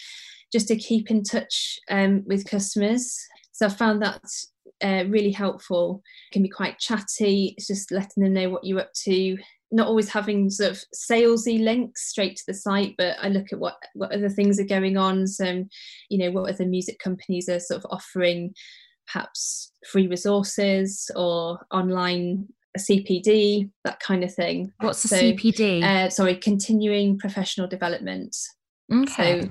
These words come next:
Speaker 1: quite a lot of teachers have had a bit more time recently, um,
Speaker 2: <laughs>
Speaker 1: with not sort of having to travel into school and do the usual things. So they've been doing a lot of online training.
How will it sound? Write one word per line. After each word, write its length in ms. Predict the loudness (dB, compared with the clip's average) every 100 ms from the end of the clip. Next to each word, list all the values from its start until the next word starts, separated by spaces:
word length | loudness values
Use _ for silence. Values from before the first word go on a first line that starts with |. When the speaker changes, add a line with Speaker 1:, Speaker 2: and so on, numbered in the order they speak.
| -2
Speaker 1:
quite 240 | 0 2
a 40 |
lot 260 | 2 2 0
of 180 | 0 0 -6 -4
teachers 320 | -2 -2 -2
have 80 | -2
had 140 | 0
a 40 | 0
bit 140 | 0
more 140 | 0 -2
time 340 | 0 0 2
recently, 640 | 0 -2 -2 0 2 2 -2 -10 -4 2
um, 360 | 4 4 4
Speaker 2:
<laughs> 260 | 0 -2 0
Speaker 1:
with 140 | 2
not 220 | 4 2
sort 160 | 0 -2
of 40 |
having 200 | 0 2 2
to 160 | -2
travel 260 | -2 -2 0
into 180 | -2 -4
school 380 | 0 4 4 4
and 340 | 0 -2 -6 -8 -2
do 160 | -2
the 60 | 0
usual 380 | 0 -2 -6 -4
things. 440 | -2 0 -2 -2
So 140 | -2
they've 260 | 0 0 0
been 160 | -2 -2
doing 140 | -2
a 60 | -4
lot 100 | -6
of 100 | -6
online 720 | -2 0 2 2 0 -2 -4 -4
training. 600 | 2 4 2 2 -2